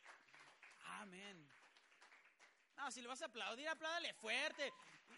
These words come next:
Yo creo que esa palabra fue precisa para alguien. Recíbela en tu corazón. Es algo profético para ti.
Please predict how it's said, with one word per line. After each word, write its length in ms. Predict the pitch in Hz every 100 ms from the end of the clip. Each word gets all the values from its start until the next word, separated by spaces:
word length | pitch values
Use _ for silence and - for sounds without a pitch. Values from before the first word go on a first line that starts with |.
| - - 214 220 254
Yo 100 | 285
creo 160 | 330
que 80 | 320
esa 200 | 285 349
palabra 640 | 330 254 269 294 311 311 285 - -
fue 140 | 269
precisa 680 | 262 277 233 - 277 - 302
para 360 | 262 247 240 240
alguien. 240 | 254 262
Recíbela 720 | 247 240 - - 285 311 320 302
en 140 | 269
tu 100 | 262
corazón. 640 | 247 240 196 - 233 262 262 - - -
Es 160 | 233
algo 200 | 285 277 285
profético 800 | 262 240 - 269 269 302 269 269
para 280 | 262 233 208
ti. 240 | 214 208